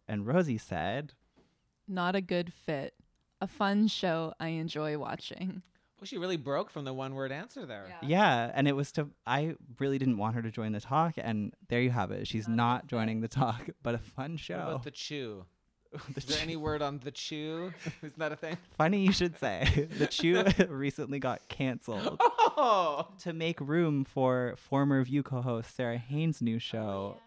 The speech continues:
Speaker 2: yeah.
Speaker 1: G M A Day.
Speaker 3: Oh, boy.
Speaker 1: Um,
Speaker 3: Do you watch all of these, Kevin?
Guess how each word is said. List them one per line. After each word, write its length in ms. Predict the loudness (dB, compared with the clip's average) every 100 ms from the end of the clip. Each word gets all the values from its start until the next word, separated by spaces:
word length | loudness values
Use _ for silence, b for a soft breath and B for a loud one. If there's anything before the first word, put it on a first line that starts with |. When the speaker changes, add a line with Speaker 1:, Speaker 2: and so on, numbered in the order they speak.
| -18
Speaker 2:
yeah. 40 | -4
Speaker 1:
G 160 | 0
M 100 | 2
A 120 | 0
Day. 460 | -2 -4 -4 -8 -12 -14
Speaker 3:
Oh, 300 | -20 -20 _
boy. 560 | -20 -20 _ _ _ -10
Speaker 1:
Um, 480 | -8 -10 -12 -18 _ _ _ _ _ _
Speaker 3:
Do 80 | -14
you 20 |
watch 220 | -14 -14 -12
all 200 | -12 -10
of 80 |
these, 160 | -14 -16
Kevin? 300 | -18 -18